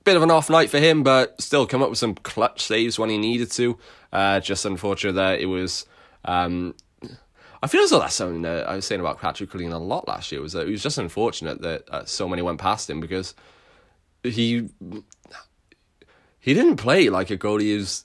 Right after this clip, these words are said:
who conceded seven. I thought he had a, a pretty solid game, to be honest. Um, one thing I wanna point out, though, before we go back into the Devil stuff is about Glasgow and their young Brits. I put this on Twitter last night,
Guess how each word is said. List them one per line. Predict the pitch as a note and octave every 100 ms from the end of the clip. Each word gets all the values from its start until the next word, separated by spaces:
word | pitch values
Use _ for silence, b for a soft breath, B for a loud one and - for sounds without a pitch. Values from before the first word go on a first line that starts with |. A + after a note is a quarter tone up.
| -
who | G#2+ G2
conceded | G#2+ G2+ A2+ G#2+
seven. | - C3 A2 F2 - _
I | -
thought | A2 A2+ G#2+
he | G#2+ G#2
had | G2+ F#2+
a, | F2 -
a | G2+
pretty | - A#2
solid | G2+ - A2+ G2 G2 F2+
game, | A#2+ E2
to | D#2
be | D#2
honest. | C2+ D#2 - b b b -
Um, | C3 C#3 C#3 _ _ _ _ _ _ _ _ _
one | C#3 F#3+
thing | D#4+
I | A3
wanna | B2
point | G#2 A2+
out, | G2 A2+
though, | G#2
before | F2 G#2
we | G2
go | G2+
back | G2 F2+
into | G2+ F#2+
the | D#2+
Devil | G2+ A#2+
stuff | G2+ G2 F2
is | - F#2+ F#2+
about | G2+
Glasgow | - G2+ G2 G#2
and | G2
their | G2
young | G2+ G#2+ G#2
Brits. | - - -
I |
put | G#2+ D3 -
this | D3+
on | C3+ F#2+
Twitter | A#2 F2
last | G2 F2+
night, | A2+ G2+ -